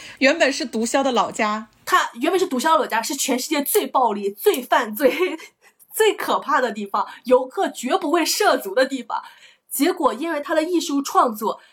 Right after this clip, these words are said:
Speaker 2: 他转型成为了一个吸引全世界各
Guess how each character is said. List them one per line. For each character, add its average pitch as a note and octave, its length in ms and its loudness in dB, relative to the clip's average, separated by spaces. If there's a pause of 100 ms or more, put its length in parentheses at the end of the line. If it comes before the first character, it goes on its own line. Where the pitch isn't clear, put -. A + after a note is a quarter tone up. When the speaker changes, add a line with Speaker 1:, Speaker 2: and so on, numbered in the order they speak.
(140)
Speaker 2:
他 F4+ 160 2
转 A#3 240 -2
型 G#3+ 180 -4
成 A#3+ 240 -4
为 B3 80 2
了 B3 120 0
一 G3 220 -4
个 A3 360 0 (580)
吸 G4+ 400 -2
引 C4 220 0
全 B3+ 200 0
世 D4+ 120 -4
界 E4 160 -2
各 - 220 -10